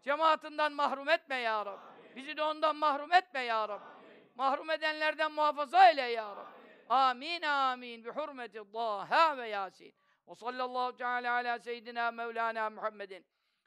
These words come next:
Ve ala alihi ve sahbihi ve selleme teslimen kethira. Velhamdülillahi Rabbil alemin. İlâ şerefi ruhin nebi sallallahu teala aleyhi ve sellem. Ve alihi ve ashabi. Ve meşâihina kâfe ve lâ.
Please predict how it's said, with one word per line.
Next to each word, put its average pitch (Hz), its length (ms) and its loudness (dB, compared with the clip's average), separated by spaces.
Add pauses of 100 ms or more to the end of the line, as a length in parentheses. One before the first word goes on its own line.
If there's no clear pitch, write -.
Ve 170 60 -4
ala 226 260 2
alihi 247 260 2
ve 247 60 -8
sahbihi 247 440 -4
ve 240 60 -6
selleme 240 420 -8
teslimen 233 760 -10
kethira. 214 880 -2 (340)
Velhamdülillahi 214 1400 -4
Rabbil 196 480 -10
alemin. 180 520 -8 (300)
İlâ 190 200 -4
şerefi 220 340 -8
ruhin 233 340 -12
nebi 269 300 -12
sallallahu 233 800 -2
teala 202 380 -6
aleyhi 185 200 -10
ve - 40 -20
sellem. 170 220 -20
Ve 170 40 -10
alihi 226 380 -2
ve 240 40 -8
ashabi. 233 720 -2 (340)
Ve 170 40 -20
meşâihina 208 680 -6
kâfe 196 720 -4
ve 190 120 -16
lâ. - 160 -18